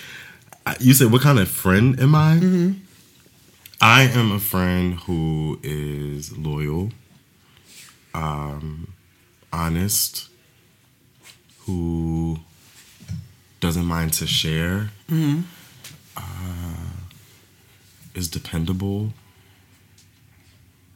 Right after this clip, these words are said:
Speaker 1: Is that what I'm supposed to do? Describe what type of friend I
Speaker 2: Yeah.
Speaker 1: am? I'm, I'm, I'm the type of friend that you can really depend on to be there for the good and the bad times.
Speaker 2: Mm-hmm.
Speaker 1: A lot of folks,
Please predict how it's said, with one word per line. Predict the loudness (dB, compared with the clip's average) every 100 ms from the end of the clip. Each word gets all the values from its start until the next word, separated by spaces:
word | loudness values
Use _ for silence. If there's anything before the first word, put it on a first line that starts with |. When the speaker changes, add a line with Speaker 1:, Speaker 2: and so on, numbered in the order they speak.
| _ _ _ _ _ _ _ _ _ -20 -20 -20 -20 _ _ _ _ _ _ _ _ _ _ _ -2
Speaker 1:
Is | 2
that | 2
what |
I'm | 2
supposed | 0 0
to | 0
do? | 2 0
Describe | 2 0 0 0 0 -2 -4 -12 -6
what | -2
type | -2 4
of | 6
friend |
I | 6
Speaker 2:
Yeah. | 6 4
Speaker 1:
am? | 4 2 4
I'm, | 8 8 8
I'm, | 6 6
I'm | 4 4
the | 4
type | 4 0 -2
of |
friend | -4 0 0 0
that | -2
you | -2 -6
can | -4 -4
really | -2 -2 -2 -2 -2 -4 -8 -20 -20 -20 -20 -12
depend | -10 -4 -4 -2
on | -2 -2
to | -2
be | -2 -2
there | -2 -4
for | -4 -6
the | -6
good | -8 -6 -6 -6 -8
and | -4 -2 -2
the | -6
bad | -8 -8 -8
times. | -8 -8 -10 -12 -4 -2
Speaker 2:
Mm-hmm. | 0 -2 -6 -8
Speaker 1:
A | -4
lot | 0 0 0
of |
folks, | -2 -2 -2 -2 -4 -4